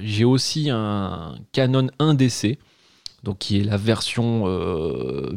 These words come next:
cinéma, euh, enfin ce qui avait sorti Canon, qui était une version cinéma. Après, ce qu'on fait du cinéma avec, ça c'est un autre débat, mais c'était la version cinéma, euh, du un D X, euh, premier du nom. Euh, et j'ai, euh, en boîtier de sécu, s'il m'arrive un truc sur les deux autres boîtiers,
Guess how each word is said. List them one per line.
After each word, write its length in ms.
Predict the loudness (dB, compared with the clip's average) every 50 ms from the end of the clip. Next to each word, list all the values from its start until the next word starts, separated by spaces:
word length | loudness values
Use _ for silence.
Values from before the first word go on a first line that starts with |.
| -8 -10 -12 -14 -12
cinéma, 800 | -8 -6 0 2 4 4 4 4 4 4 4 4 4 4 2 2
euh, 240 | 2 0 0 -2 -4
enfin 180 | -6 -6 -10 -10 -8
ce 60 | -4
qui 60 | -2
avait 100 | -2 -2
sorti 300 | -2 -4 -6 -6 -8 -10 -10 _ -12 -2
Canon, 300 | 0 2 4 4 2 2
qui 100 | 2 -2
était 100 | -2 -2
une 80 | 0 0
version 240 | 0 0 0 0 -2
cinéma. 380 | 0 0 0 2 2 2 0
Après, 180 | -2 -2 -4 -6
ce 80 | -4
qu'on 80 | -4 -4
fait 140 | -2 -2 -2
du 80 | -2
cinéma 260 | -2 -2 -2 -2 0 0
avec, 240 | 2 0 0 0
ça 80 | 0 -2
c'est 80 | -2 0
un 80 | 0
autre 80 | 0 2
débat, 220 | 4 6 6 6
mais 100 | 6 4 0 -4 -14 -20 -20 -20 -20 -20 -20 -20 -20 -16
c'était 180 | -14 -2 2 2
la 80 | 4
version 240 | 4 4 2 2 -2
cinéma, 600 | 0 2 2 4 6 6 6 6 6 4 4 2 0
euh, 180 | 2 2 2 2
du 180 | 2 -2 -2 2
un 120 | 4 4
D 200 | 4 4 4 2 2
X, 340 | -2 -4 -2 -4 -4 -4 -4
euh, 240 | -6 -6 -6 -8 -8
premier 300 | -2 -2 0 0 0 0
du 120 | 2 2 2
nom. 160 | 2 2 0 _ _ _ _ _ _ _ -14 -14 -14 -14 _ _ _ -8
Euh, 240 | -6 -6 -4 -6 -8 -10 -12 -14 -14 -14 -16 -16 -16 _ 4
et 340 | 4 6 6 6 4 2 0
j'ai, 400 | 0 2 2 2 4 4 2 2
euh, 460 | 2 4 4 4 2 2 2 0 0 0
en 120 | 0 0
boîtier 360 | 0 4 4 4 4 4 0 -4
de 40 | -2
sécu, 480 | 2 0 0 0 2 -2 0 0 0
s'il 200 | 0 -2 -2 0
m'arrive 260 | 0 2 2 2 2 2
un 80 | 2
truc 240 | 2 2 0 0 0
sur 160 | -6 -8 -6
les 120 | -6 -4 -2
deux 260 | 4 4 6 6 6
autres 120 | 4 4
boîtiers, 460 | 4 0 0 2 2 2 2 2 0